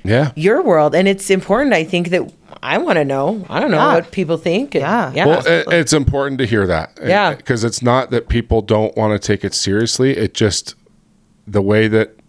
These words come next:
Speaker 1: things get written and the
Speaker 3: Yep.
Speaker 1: headlines get written, it just feels like more of the same divisive stuff. And it's like, but this one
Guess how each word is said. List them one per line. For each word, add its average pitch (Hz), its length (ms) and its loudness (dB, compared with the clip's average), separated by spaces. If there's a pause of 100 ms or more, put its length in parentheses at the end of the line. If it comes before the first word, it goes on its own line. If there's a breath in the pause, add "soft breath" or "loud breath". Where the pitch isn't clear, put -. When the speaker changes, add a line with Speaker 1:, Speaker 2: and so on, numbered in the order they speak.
(260)
Speaker 1:
things 104 300 -2
get 107 200 0
written 110 440 -2
and 98 160 -4
the - 20 -2
Speaker 3:
Yep. 143 100 -4
Speaker 1:
headlines 107 480 0
get 107 160 -2
written, 110 380 0
it 104 180 -2
just - 280 -2
feels 110 280 2
like 104 200 0
more 104 240 2
of 95 100 -4
the 92 80 -4
same 101 380 -2
divisive 92 640 0
stuff. - 560 0
And 101 80 -2
it's - 180 -4
like, 92 260 -2 (200)
but 127 340 -2 (720 soft breath)
this 143 320 0
one 104 400 0